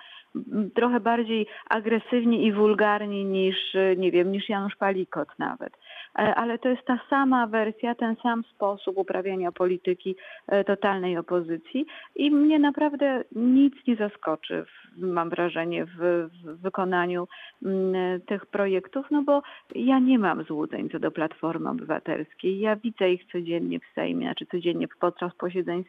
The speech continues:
Sejmu. E, wiem, co sobą reprezentują. E, nasi słuchacze prawdopodobnie pamiętają te zapisy z nagrań z Sowy i Przyjaciół, gdy oni w swoich, e, rozmowach w eleganckiej restauracji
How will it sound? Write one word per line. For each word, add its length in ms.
Sejmu. 300
E, 280
wiem, 320
co 120
sobą 260
reprezentują. 760
E, 160
nasi 560
słuchacze 440
prawdopodobnie 640
pamiętają 680
te 100
zapisy 580
z 200
nagrań 440
z 260
Sowy 420
i 80
Przyjaciół, 560
gdy 240
oni 200
w 80
swoich, 400
e, 200
rozmowach 720
w 80
eleganckiej 540
restauracji 840